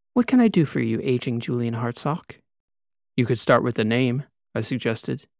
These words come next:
"How may I address you, whoever you are?" "The government's people at the Nevada site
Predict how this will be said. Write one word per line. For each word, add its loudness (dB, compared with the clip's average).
"How 6
may 4
I 4
address 0
you, -12
whoever 2
you -4
are?" -8
"The 2
government's 4
people -6
at -4
the -6
Nevada 0
site -10